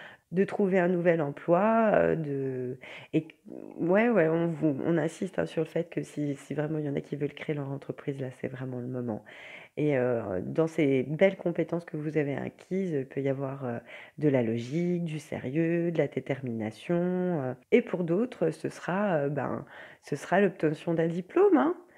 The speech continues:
Heu, pour d'autres, ce sera juste le soutien, heu, des proches, heu, surtout d'une femme. Alors ça peut être la justice, ça peut être votre compagne, heu, ça peut être votre mère, votre sœur, heu, que sais-je.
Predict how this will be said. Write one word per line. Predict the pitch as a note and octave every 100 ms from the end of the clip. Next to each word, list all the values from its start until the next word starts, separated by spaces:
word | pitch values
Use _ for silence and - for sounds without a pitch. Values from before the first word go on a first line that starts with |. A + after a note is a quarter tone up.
| - - - -
Heu, | F#3 F#3+ F3+ E3+ E3+ D#3+ D#3 D#3 D3+
pour | F3 F3
d'autres, | F3+ G3 F#3+ - E3+
ce | - E3
sera | - D3
juste | D#3 F3 F3
le | D#3+
soutien, | D#3 D#3 - D#3+ E3 D#3
heu, | D3
des | D#3
proches, | D#3 - D#3+ E3+ -
heu, | C#3+
surtout | - E3 - F3+
d'une | D3 C3+
femme. | - F3 C#4+
Alors | - - -
ça | -
peut | -
être | C3 -
la | B2
justice, | A#2 G2+ _ G3 G#3 -
ça |
peut | - -
être | A2+
votre | B2 -
compagne, | - F#2+ - C3+ F3 G#3+ G#3+ D#3 B2+
heu, | A#2
ça | - - - - - -
peut | B2+
être | C3
votre | - _
mère, | B2 D#3+ E3
votre | B2 -
sœur, | - G3 G3+
heu, | D3 -
que | - - -
sais-je. | D#3+ G3+ G#3